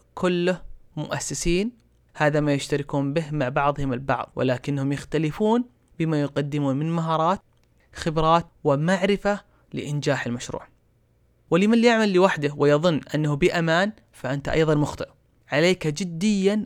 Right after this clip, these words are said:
البحث عن شخص أو أشخاص يكملون ما ينقصك ويدفعون المشروع للأمام. ابحث عن أشخاص تحترمهم، تثق بهم وبمقدراتهم وما يقدمون للفريق والمشروع.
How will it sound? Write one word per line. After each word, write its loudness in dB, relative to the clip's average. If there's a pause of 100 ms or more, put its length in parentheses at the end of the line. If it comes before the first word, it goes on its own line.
البحث 0
عن -2
شخص -6
أو 4
أشخاص -2 (360)
يكملون 0
ما -2
ينقصك -6 (180)
ويدفعون 2
المشروع 0
للأمام. 0 (600)
ابحث -4
عن 4
أشخاص -2 (180)
تحترمهم، 0 (500)
تثق 0
بهم -2 (140)
وبمقدراتهم 2 (320)
وما 4
يقدمون 0
للفريق 0
والمشروع. -2